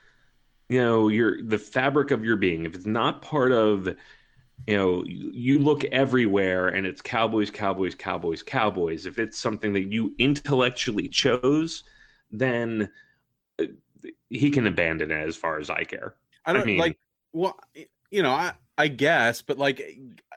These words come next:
Speaker 2: I'm not really too, I don't know, I don't know this <laughs> information off the top of my head, but, like,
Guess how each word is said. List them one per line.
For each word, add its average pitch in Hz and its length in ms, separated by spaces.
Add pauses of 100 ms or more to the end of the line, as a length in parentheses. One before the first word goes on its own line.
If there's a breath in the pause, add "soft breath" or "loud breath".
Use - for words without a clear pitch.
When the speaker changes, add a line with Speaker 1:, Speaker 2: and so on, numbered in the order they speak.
(120)
Speaker 2:
I'm 143 240
not 135 200
really 123 260
too, - 300 (260)
I 139 140
don't 131 120
know, 113 300
I 131 80
don't 135 100
know 113 120
this - 380
<laughs> - 40
information 107 840 (260)
off 113 160
the - 60
top 117 160
of - 20
my 98 100
head, 101 280
but, 101 180
like, 110 240